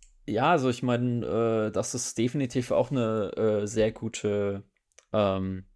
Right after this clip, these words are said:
ja, sehr gute Nische, in die Pokémon, äh, ein bisschen reingehen kann.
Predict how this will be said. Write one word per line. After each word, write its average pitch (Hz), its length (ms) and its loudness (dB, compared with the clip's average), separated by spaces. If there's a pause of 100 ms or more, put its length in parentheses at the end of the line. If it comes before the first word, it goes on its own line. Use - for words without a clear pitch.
(1300)
ja, 104 280 2
sehr 107 220 4
gute 113 240 -2
Nische, 113 400 0
in 107 200 2
die 113 120 -10
Pokémon, 107 640 -2
äh, - 360 -8
ein 104 80 -8
bisschen 107 280 -2
reingehen 120 480 0
kann. 127 320 -2